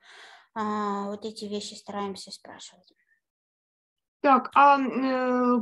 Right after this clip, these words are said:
Speaker 2: по в-, сверке внутригрупповых операций, там, э,
Speaker 1: Мгм.
Speaker 2: каждый в каждом режим? И
Speaker 1: А,
Speaker 2: вообще, какая
Speaker 1: э,
Speaker 2: степень детализации сверки?
Speaker 1: А, какая степень детализации сверки? Щас отвечу.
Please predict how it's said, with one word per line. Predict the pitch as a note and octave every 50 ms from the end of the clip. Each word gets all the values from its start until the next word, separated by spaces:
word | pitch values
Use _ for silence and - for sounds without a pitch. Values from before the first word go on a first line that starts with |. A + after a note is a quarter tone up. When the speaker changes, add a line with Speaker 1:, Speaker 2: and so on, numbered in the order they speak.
| A3 - _
Speaker 2:
по | - C#4 C#4+ C#4+ C#4 C#4 C4
в-, | B3 A#3 A#3+ C4 A#3 G#3+ B3+ B3
сверке | - - C#4 C#4+ C#4 - C#4+
внутригрупповых | B3+ C4+ C4+ B3 C4+ A#3+ B3 B3 B3+ B3 A3+ B3 B3 A3+ A3+ A3+ A3
операций, | A#3 A3+ A3+ - A#3 A3 A3 G#3+ A3 A3 A3 G#3 G#3
там, | - G#3 G#3 G#3+ G#3 G#3 G#3 G#3 G#3
э, | G#3 - _ _ _ _ _ _ _ _ _ _ _ _ _ _ _ _ _ - -
Speaker 1:
Мгм. | - B3+ B3+ D4 A#3
Speaker 2:
каждый | G#3+ A#3+
в | - -
каждом | - - A3+ A3 A3 G#3+ G3+ A#3 A#3 A3+
режим? | A3 A3 A3 G#3+ G#3+ A3 A3+ A3+ A3 A3+ A3+ A3 - _ _ _ _ _ _ _ _ _ _ -
И | - A#3
Speaker 1:
А, | B3 A#3+
Speaker 2:
вообще, | A#3 A#3+ A#3+ A#3+ - -
какая | - - - C#4+ C#4 C4+ C4+
Speaker 1:
э, |
Speaker 2:
степень | C4+ C#4 C4+ A#3 C4+ A#3+ A3
детализации | A3+ - - C4+ C4 B3 B3 A3+ G#3 A#3+ A#3+ A#3 A#3 A#3 - A#3+ A#3 A3+
сверки? | A3+ - - A3 A3 A#3 A3 - _ - B3+ B3+ B3+ B3 - - _ _ _ _ _ _ _ _ _ _ _ _ _ -
Speaker 1:
А, | A3+ A#3+ A3+ A3+
какая | A3+ - A3+ A3+ - C#4 C#4+ C#4
степень | C4 - - - - - C4 C4 C4 - A#3+ A3+ G#3+
детализации | G#3 G#3 - _ G#3+ G#3 G#3+ G#3+ G#3+ G#3+ A3 - A#3+ A#3+ A#3+ A#3+ - - - A#3 A3+ A3
сверки? | A3 - - - F#3+ F#3+ F#3+ G3 - _ -
Щас | - - - - A3+ A3 - -
отвечу. | A3+ A3 _ _ _ - - - F#3 F#3 - - -